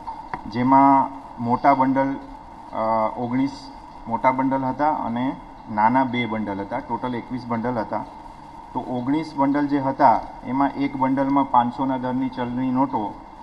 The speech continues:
એવા નંગ હજાર, એટલે ટોટલ જે મોટા બંડલ ઓગણીસ હતા એની ટોટલ કિંમત હતી પંચાણું લાખ,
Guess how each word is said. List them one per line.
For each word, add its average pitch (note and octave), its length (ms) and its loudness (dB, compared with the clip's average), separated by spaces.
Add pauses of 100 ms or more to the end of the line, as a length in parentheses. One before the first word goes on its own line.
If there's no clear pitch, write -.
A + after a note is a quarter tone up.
(200)
એવા A#2+ 180 0
નંગ B2 360 0 (160)
હજાર, A2+ 340 4 (600)
એટલે C3 400 -4
ટોટલ C3+ 460 -2
જે C#3 320 0 (360)
મોટા B2 300 0
બંડલ C3+ 400 0
ઓગણીસ B2 360 -2
હતા C3+ 260 4
એની B2+ 220 -2
ટોટલ C3+ 340 -4
કિંમત B2+ 420 -2
હતી B2+ 180 -4
પંચાણું B2 540 0
લાખ, B2 180 2